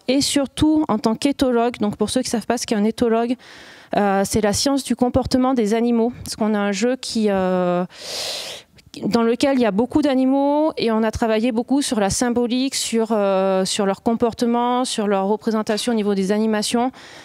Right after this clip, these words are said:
Euh, voilà, donc il nous a apporté son expertise un petit peu là-dessus. Euh, on travaille avec Louis Godard sur, euh, tout ce qui est, euh, composition, euh, sound design, et cetera.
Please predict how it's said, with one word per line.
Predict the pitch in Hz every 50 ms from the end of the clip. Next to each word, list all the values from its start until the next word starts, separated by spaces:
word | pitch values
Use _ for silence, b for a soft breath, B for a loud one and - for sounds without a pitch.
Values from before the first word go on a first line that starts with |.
| B B -
Euh, | 190 196
voilà, | 180 202 185 151
donc | 151 156 -
il | -
nous | 220 208 214
a | 214
apporté | 202 226 226 269 294
son | 247 269 254
expertise | 247 - - 233 226 - 269 277
un | 262
petit | 247 - -
peu | - 233
là-dessus. | 220 214 202 - - 269 302 - - - - - - - - - - - _ _ _ _ _ _ _ _ _ _ _ _ B B B B B B B B B B B B -
Euh, | 226 233 226 214 214 208 208 214 214
on | 208 220 220
travaille | 214 - 247 240 254 269 269
avec | 226 185 - -
Louis | 254 277 269
Godard | 240 285 254 262 269 269 285
sur, | - - - - 247 233 220
euh, | 233 214 208 208
tout | 208 - 254
ce | 233 -
qui | - 240
est, | 240 247 247
euh, | 226 202 196
composition, | 190 - 247 233 226 240 233 208 220 226 - - - 254 240 240 247 247 240 240 240 240
euh, | 220 202 208
sound | 202 - - 226 220
design, | 214 220 220 208 226 233 226 226 226 220
et | 202
cetera. | - - 214 202 208 190 185 208 208 226 247